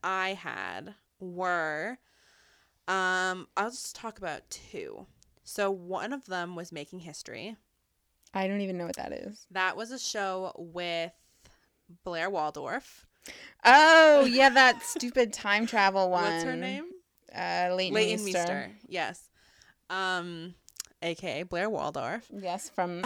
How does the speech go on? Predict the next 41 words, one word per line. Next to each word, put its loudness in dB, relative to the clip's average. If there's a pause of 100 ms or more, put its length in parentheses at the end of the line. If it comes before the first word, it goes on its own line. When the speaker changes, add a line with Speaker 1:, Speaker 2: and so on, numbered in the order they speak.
Speaker 1:
<laughs> -8
Speaker 2:
the -4
classic 2
Speaker 1:
From, -14
Speaker 2:
Gossip -6
Girl. -6
Speaker 1:
yeah. -2 (640)
Speaker 2:
Where's 2
their 4
Speaker 1:
S- 2
Speaker 2:
Emmy? -2 (920)
Speaker 1:
<laughs> -10
I -4
mean, 0
where, 2
where's 0
their 2
M -6
T -8
V -12
V -12
M -8
A? -8
Speaker 2:
Yeah, 8
where's 4
their 6
V 4 (100)
M 2
A? 0
Where's 0
their 4
Vanguard 4
Award? 0 (520)
I 2
think -2
they 2
Speaker 1:
Um, 2
Speaker 2:
deserve 0
it. -4
Speaker 1:
yeah. -8 (720)
So, 2